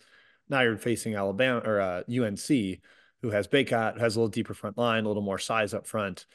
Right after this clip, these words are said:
Uh, I, I think that could actually be a, a major issue for them.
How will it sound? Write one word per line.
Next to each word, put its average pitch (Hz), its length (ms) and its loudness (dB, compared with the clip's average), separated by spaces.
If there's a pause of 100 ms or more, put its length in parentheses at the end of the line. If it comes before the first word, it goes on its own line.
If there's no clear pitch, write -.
(460)
Uh, 101 240 -4
I, 113 200 2
I - 20 2
think 117 180 0
that 104 180 2
could 107 100 0
actually 98 300 -2
be 92 160 -6
a, 87 240 -6
a 92 80 -6
major 95 640 -6
issue 104 280 -8
for 98 160 -8
them. 90 340 -8